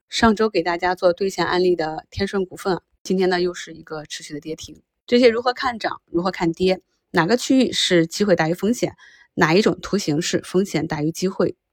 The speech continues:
都是在过去的节目和课程中讲过很多很多次了。如果对这些还不够清晰的朋友呢，抓紧时间啊去听一下过去的节目。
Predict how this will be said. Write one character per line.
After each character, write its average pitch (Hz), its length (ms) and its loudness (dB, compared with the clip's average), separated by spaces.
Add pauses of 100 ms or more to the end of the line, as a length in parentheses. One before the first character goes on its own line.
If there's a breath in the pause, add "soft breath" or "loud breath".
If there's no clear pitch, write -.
(140)
都 190 140 2
是 226 100 2
在 180 140 4
过 185 220 4
去 180 120 -4
的 165 140 2
节 151 160 2
目 185 160 2
和 175 140 -2
课 190 100 -2
程 175 160 0
中 180 160 2
讲 147 180 -4
过 175 140 0
很 156 260 2
多 170 120 -2
很 165 160 -4
多 151 100 -8
次 - 160 -8
了。 - 140 0 (340 loud breath)
如 214 140 2
果 202 120 8
对 190 140 4
这 190 140 0
些 - 100 -4
还 170 160 -4
不 - 100 -10
够 190 160 2
清 202 240 -2
晰 226 200 -4
的 185 100 2
朋 165 140 -2
友 156 100 0
呢， 151 220 -2 (200)
抓 202 220 0
紧 196 160 -12
时 - 160 -8
间 170 200 -4
啊 156 40 -8
去 160 300 -12
听 185 180 -2
一 175 60 2
下 - 180 -6
过 156 140 -10
去 - 160 -10
的 147 180 -2
节 - 180 -12
目。 180 200 -2